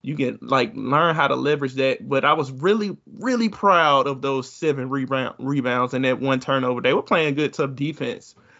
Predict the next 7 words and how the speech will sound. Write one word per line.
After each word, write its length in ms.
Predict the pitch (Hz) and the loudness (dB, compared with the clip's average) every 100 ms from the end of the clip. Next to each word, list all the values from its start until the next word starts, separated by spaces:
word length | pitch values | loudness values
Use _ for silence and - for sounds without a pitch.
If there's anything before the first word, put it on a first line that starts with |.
| _ 127 | _ -4
Just 240 | 139 151 | -2 0
one 200 | 143 135 | 2 0
turnover 540 | - 147 139 131 120 | 2 2 4 2 0
is 120 | 117 110 | -4 -4
amazing. 680 | 110 135 139 127 110 - _ _ _ _ _ _ _ _ _ - | 2 4 4 2 -4 -10 _ _ _ _ _ _ _ _ _ -6
That's 200 | 175 151 | -2 0
amazing. 600 | 165 180 143 120 117 | 2 4 2 -2 -8